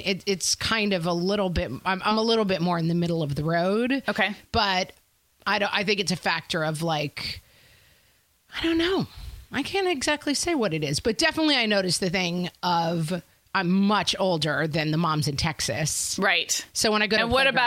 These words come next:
Speaker 2: about
Speaker 1: in
Speaker 2: where you are
Speaker 1: Texas
Speaker 2: now? Like, what about the, like, let's say a mom had stayed in the, um, Northeast for most of the time. Do you feel like the age, do, how do you feel like you measure up?
Speaker 1: Older.
Speaker 2: Okay.
Speaker 1: Most, now I'm,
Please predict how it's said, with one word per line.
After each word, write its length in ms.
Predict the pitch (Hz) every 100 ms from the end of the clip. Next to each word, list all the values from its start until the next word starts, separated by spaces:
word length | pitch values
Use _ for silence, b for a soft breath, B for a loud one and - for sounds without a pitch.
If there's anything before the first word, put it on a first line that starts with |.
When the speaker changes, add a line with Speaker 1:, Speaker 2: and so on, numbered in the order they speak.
| 226
Speaker 2:
about 80 | -
Speaker 1:
in 20 |
Speaker 2:
where 100 | 226
you 200 | 233 226
are 140 | 220 208
Speaker 1:
Texas 80 | 208
Speaker 2:
now? 420 | 202 170 - 175
Like, 140 | 208 208
what 120 | 233
about 220 | 247 247
the, 120 | 247 -
like, 180 | 233 226
let's 220 | 254 -
say 360 | - 254 240 233
a 60 |
mom 240 | 214 196 196
had 180 | 196 180
stayed 340 | - 190 190
in 180 | 185 185
the, 220 | 180 156 - _ _ _ _
um, 480 | - 180 165 147 160 175
Northeast 640 | 185 180 180 165 - - -
for 160 | - 196
most 300 | 180 180 185
of 80 |
the 80 | 170
time. 340 | 165 175 151 151
Do 100 | 185
you 80 |
feel 220 | 190 202 190
like 240 | 180 -
the 160 | 175 -
age, 760 | 185 180 180 - - - - - -
do, 80 | 220
how 240 | 196 220
do 60 | 202
you 80 | 196
feel 120 | 196
like 180 | 180 175
you 80 | 175
measure 320 | 175 170 175
up? 100 | 127
Speaker 1:
Older. 400 | 151 160 143 147 165 _ -
Speaker 2:
Okay. 120 | 190 170
Speaker 1:
Most, 180 | -
now 240 | 220 196 180
I'm, 180 | 165